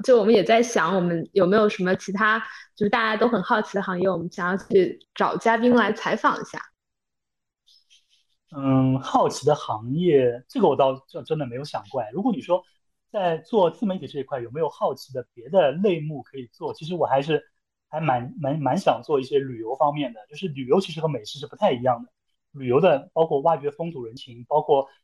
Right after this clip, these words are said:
Speaker 2: 制定一些旅游攻略的这些事情，我觉得还是蛮有兴趣的。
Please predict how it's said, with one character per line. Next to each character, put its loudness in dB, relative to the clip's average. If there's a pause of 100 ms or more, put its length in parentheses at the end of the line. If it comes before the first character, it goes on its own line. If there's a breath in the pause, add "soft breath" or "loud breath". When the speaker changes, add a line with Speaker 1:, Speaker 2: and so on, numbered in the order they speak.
(300)
Speaker 2:
制 -18
定 0
一 2
些 0
旅 -6
游 -6
攻 -2
略 0
的 -2
这 -18
些 -10
事 -14
情， -20 (840)
我 -10
觉 0
得 4
还 0
是 -4
蛮 -2
有 -4
兴 -8
趣 -10
的。 -20